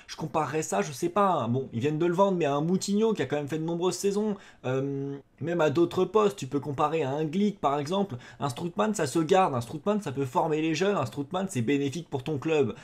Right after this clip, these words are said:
Et c'est vrai que je comprends pas trop cette vente, si c'est que financier, parce que j'ai l'impression que tout est financier, euh, bah, ne serait-ce qu'à Monaco ou à la Roma, bah voilà, c'est comme ça. Mais en tout cas... Euh,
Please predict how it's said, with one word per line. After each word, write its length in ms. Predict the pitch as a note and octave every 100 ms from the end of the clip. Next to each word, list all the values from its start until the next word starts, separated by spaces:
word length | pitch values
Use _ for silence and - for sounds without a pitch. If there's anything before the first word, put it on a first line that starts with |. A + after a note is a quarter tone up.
| - - C#3
Et 240 | C#3+ C#3+
c'est 160 | - D3
vrai 120 | F3+
que 60 |
je 60 | C#3+
comprends 280 | D#3+ C3+ E3+
pas 160 | F3
trop 200 | - E3
cette 240 | E3 D#3 A#2
vente, 320 | C3 D#3+ - - -
si 100 | -
c'est 160 | D#3 F3
que 140 | G#3
financier, 500 | G3 F#3+ E3+ - G3+
parce 180 | B3+ E3+
que 80 | C3
j'ai 120 | C#3+
l'impression 320 | C#3+ D3 E3
que 120 | D3
tout 240 | C3+ G3+ F3+
est 60 |
financier, 580 | - D#3 D3+ C#3 E3 D3+ - - -
euh, 100 | G#2
bah, 140 | F#2+
ne 100 | G2+
serait-ce 240 | A2+ B2+ B2
qu'à 100 | A#2
Monaco 480 | A#2 B2 C3 C3+ C3
ou 120 | E3
à 60 | C#3+
la 100 | C3+
Roma, 440 | A#2+ C3 D3+ C#3+ - - A#2+
bah 80 |
voilà, 260 | B2 B2 C#3
c'est 180 | D3+ C#3
comme 180 | C#3+ B2+
ça. 280 | C3+ D#3+ - -
Mais 80 | B2
en 60 |
tout 120 | B2 B2
cas... 280 | D3 D#3
Euh, 140 | A#2+